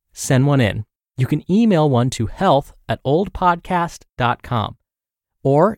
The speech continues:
if you want your voice heard on the show, come by O L D podcast dot com slash ask. You can record right from your computer's microphone. It's really easy, and you can even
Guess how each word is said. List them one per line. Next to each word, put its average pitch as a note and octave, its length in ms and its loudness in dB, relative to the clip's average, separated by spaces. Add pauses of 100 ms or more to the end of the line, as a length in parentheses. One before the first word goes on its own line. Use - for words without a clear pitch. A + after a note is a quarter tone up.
if - 140 -6
you A2+ 120 2
want A#2 200 -2
your A2+ 120 0
voice A3 440 -2
heard C#3 200 0
on A2 120 2
the G#2+ 60 0
show, A2+ 320 0
come A#2+ 280 0
by G#2+ 300 0
O C3 220 2
L F#3+ 180 0
D G3+ 200 -4
podcast F#3 880 -2
dot B2+ 300 -2
com F#3 380 0 (220)
slash A#2 440 -6
ask. C3 380 -6 (340)
You A#2 80 -10
can B2 120 -2
record A#2 480 -2
right F3 200 0
from G3+ 160 -4
your G3 80 -4
computer's F3 400 -4
microphone. D#3+ 540 -4 (320)
It's - 180 -6
really D3+ 460 0
easy, E3 480 -2
and A#2+ 80 0
you G#2+ 80 0
can - 140 -10
even G#2 340 -2